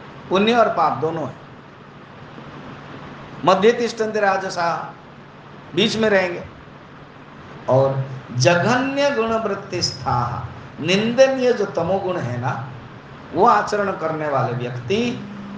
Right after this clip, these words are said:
तमोगुणी लोग जाते हैं, अर्थात कीड़े मकोड़े, पशु पक्षी, असुर,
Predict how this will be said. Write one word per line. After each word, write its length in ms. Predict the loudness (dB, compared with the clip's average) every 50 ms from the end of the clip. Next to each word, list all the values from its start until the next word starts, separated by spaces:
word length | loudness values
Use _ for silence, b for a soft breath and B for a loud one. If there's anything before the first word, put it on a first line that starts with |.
| 0 2
तमोगुणी 720 | 2 4 4 4 4 4 4 2 2 2 2 2 2 0
लोग 500 | 0 2 2 2 4 2 2 0 -2 -2
जाते 320 | 0 2 2 2 0 -2
हैं, 540 | -2 -2 0 0 0 0 0 0 -2 -4 -6 -8 -10 -10 -12 -12 -4 -2
अर्थात 720 | 0 0 0 0 2 4 4 6 4 2 0 -4 -8 -12 -16 -18 -14 -6
कीड़े 560 | -4 -2 0 2 2 4 4 2 2 0 -4 -10 -14 -16 -12 -6 -6
मकोड़े, 560 | -4 -2 0 0 2 4 4 2 2 0 -2 -6 -12 -16 -8 -2 0
पशु 520 | 0 0 2 0 0 0 2 2 0 -2 -4 -10 -14 -16 -2 2
पक्षी, 580 | 2 2 4 2 0 -2 0 0 0 -2 -4 -4 -8 -12 -14 -4 -2 0
असुर, 640 | 0 0 2 2 4 4 4 4 2 0 -2 -6